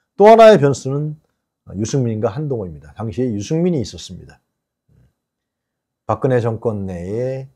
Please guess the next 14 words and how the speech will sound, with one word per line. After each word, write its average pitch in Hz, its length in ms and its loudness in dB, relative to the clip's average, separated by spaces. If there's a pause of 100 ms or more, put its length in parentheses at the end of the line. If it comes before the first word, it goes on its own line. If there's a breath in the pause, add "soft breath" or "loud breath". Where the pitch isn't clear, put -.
(100)
내부의 120 500 0
반대파로서 147 840 -2
유승민이 117 500 -4
있었고 - 600 -14 (340)
한동훈은 131 600 -6 (220)
있는데 131 640 -6 (580)
용기를 160 420 4
못 139 160 2
내고 127 280 0
있고 107 520 -4
감행을 139 440 2
못 160 260 -2
하고 120 140 0
있고, 110 560 -12